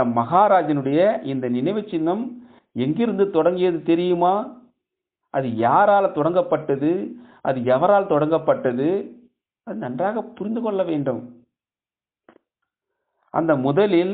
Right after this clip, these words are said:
அந்த யதார்த்த நடைமுறை எங்கிருந்து ஆரம்பிக்கின்றது? அந்த யதார்த்த நடைமுறை வாழ்க்கையில் நடக்கிறது சங்கமுகத்தில். பிறகுதான் அந்த பக்தி மார்க்கத்தில் நினைவு சின்னம் மட்டுமே இருந்து விடுகிறது. அப்ப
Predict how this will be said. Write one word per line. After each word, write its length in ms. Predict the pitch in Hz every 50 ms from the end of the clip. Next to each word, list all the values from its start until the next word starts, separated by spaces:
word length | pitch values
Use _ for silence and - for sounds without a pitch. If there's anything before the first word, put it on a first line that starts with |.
| - 240
அந்த 180 | - 139 131 127 123
யதார்த்த 440 | 123 139 127 170 196 208 208 214 208
நடைமுறை 420 | 185 175 170 170 160 156 160 185 180 127
எங்கிருந்து 480 | 131 135 156 185 226 226 214 208 202 180
ஆரம்பிக்கின்றது? 760 | 165 170 170 170 165 165 160 170 160 151 160 156 151 165 165 170 175 196 - - - - _ _ _ _ - - - -
அந்த 160 | - 139 143 135
யதார்த்த 500 | 135 131 131 135 175 196 202 202 202 202
நடைமுறை 440 | 170 147 - 170 175 175 175 170 165 151
வாழ்க்கையில் 500 | 143 143 139 139 143 165 180 185 170 147 131
நடக்கிறது 680 | 120 120 123 139 131 - - 202 196 196 185 180 165 139 - - - - _ _ _ _ _ _ _ _ _ _ _ -
சங்கமுகத்தில். 720 | 117 131 151 185 190 190 175 170 156 147 - 143 127 117 - - - - - _ _ _ _ _ _ _ _ _ _ _ _ -
பிறகுதான் 540 | 160 180 175 170 160 147 147 143 156 175 180
அந்த 200 | 170 147 135 127 113
பக்தி 360 | 113 123 131 - - - 202 180
மார்க்கத்தில் 640 | 170 156 143 139 127 127 120 123 139 147 175 202 226 226 226 - - - - - - _ -
நினைவு 380 | 123 120 127 143 180 208 214 202 208
சின்னம் 320 | - 190 175 175 160 147
மட்டுமே 400 | 151 147 147 - 175 170 170 196 202
இருந்து 280 | 175 165 180 175 175 175
விடுகிறது. 480 | 165 160 156 143 151 143 131 127 127 117 117 - - - - _ _ _ _ _ _ _ _ _ _ _ _ _ _ _ _ _ -
அப்ப 300 | 147 147 143 147 180